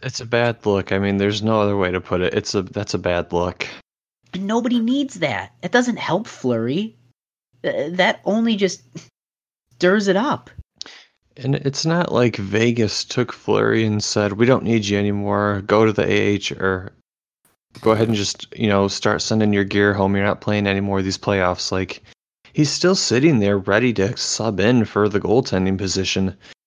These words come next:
Speaker 1: And if Leonard loses the starter position somehow, he's gonna get that himself. He's a proven starter at this point.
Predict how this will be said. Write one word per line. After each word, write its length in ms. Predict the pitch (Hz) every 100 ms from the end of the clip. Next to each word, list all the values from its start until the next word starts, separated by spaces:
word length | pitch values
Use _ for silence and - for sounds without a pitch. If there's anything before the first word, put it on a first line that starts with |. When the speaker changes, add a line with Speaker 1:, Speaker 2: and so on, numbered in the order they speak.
| _ _
Speaker 1:
And 160 | 107 107
if 340 | 107 - - - _ _ -
Leonard 540 | 92 95 107 123 123
loses 520 | 101 101 110 123 107
the 80 | 104
starter 340 | - - - 98
position 500 | 127 113 120 - 123
somehow, 600 | - 123 117 117 127 -
he's 280 | 101 147
gonna 220 | 117 147 156
get 280 | 104 127
that 220 | - 101 -
himself. 440 | 101 - 123 98
He's 160 | 104 104
a 40 |
proven 440 | 101 - 131 107
starter 420 | 98 - 123 95 85
at 80 |
this 160 | 80 85
point. 380 | - 90 90